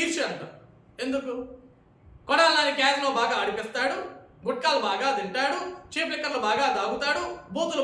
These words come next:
బాగా మాట్లాడతాడు. సమాజంలో ఆడపడుచులు కూడా అసహించుకునే విధంగా, చివరికి జన్మనిచ్చిన తల్లి కూడా అసహించుకునే విధంగా, చివరికి కడుపును పుట్టిన బిడ్డలు కూడా అసహించుకునే విధంగా కొడాలి నాని ప్రవర్తన ఉంటుంది. కాబట్టి ఆ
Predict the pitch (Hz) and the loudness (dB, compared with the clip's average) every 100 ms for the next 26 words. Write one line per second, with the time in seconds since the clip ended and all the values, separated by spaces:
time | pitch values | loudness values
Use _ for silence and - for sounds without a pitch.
0 | 262 277 269 - 254 - 302 302 320 330 | 2 4 2 2 0 2 2 4 4 4
1 | 427 427 - - - - - - - - | 2 -2 -10 -20 -20 -20 -20 -20 -20 -20
2 | - - - - 330 330 330 330 320 320 | -20 -20 -4 4 6 8 6 4 4 4
3 | 269 320 330 330 311 320 302 302 311 330 | 6 6 6 2 -2 -4 -4 0 2 2
4 | - 269 311 330 330 277 311 302 294 320 | 2 2 2 0 -2 -4 -4 -2 0 0
5 | 311 - - - - - 330 330 330 - | 0 -2 -6 -16 -12 -2 0 2 0 0
6 | 302 311 330 330 339 330 311 294 311 320 | 0 2 0 -2 -4 -4 -2 -4 -4 -2
7 | 311 285 330 311 - 311 294 294 330 302 | 0 0 -2 -6 -6 -4 -2 -2 -2 -2
8 | - - - - - 311 330 - 294 294 | -4 -8 -16 -10 -4 0 2 0 -2 -4
9 | - - 302 349 359 349 349 320 302 285 | -8 -4 -2 0 -2 -4 -4 -4 -2 0
10 | 320 330 330 320 254 359 349 349 320 302 | 2 2 2 0 -2 -2 -2 -4 -4 -2
11 | 302 330 330 285 226 233 - - 262 311 | 0 0 2 0 0 -4 -10 -6 0 2
12 | 330 311 285 277 262 294 285 269 233 269 | 2 0 -2 -4 -4 -4 -4 -2 -2 -2
13 | 269 269 247 240 - 392 403 - - 254 | -4 -2 -2 -2 -4 -4 -6 -10 0 2